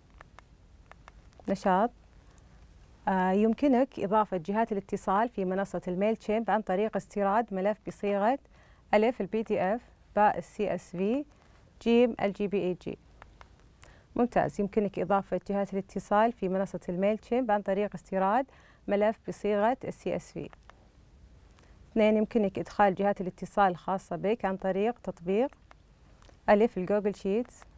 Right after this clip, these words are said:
باء الجوجل سلايد، جيم الجوجل فورمز. ممتاز، الإجابة الصحيحة، يمكنك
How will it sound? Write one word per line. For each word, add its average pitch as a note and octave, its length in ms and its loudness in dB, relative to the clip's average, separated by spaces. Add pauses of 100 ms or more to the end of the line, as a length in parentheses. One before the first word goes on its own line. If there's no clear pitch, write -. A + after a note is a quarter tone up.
(220)
باء G3 380 4
الجوجل F3+ 380 -2
سلايد، G3+ 440 0 (1160)
جيم A#3 380 6
الجوجل G#3 500 0
فورمز. D#3+ 500 -4 (720)
ممتاز، G3 420 0
الإجابة F3+ 340 -4
الصحيحة، A3 600 -2
يمكنك G#3 460 -2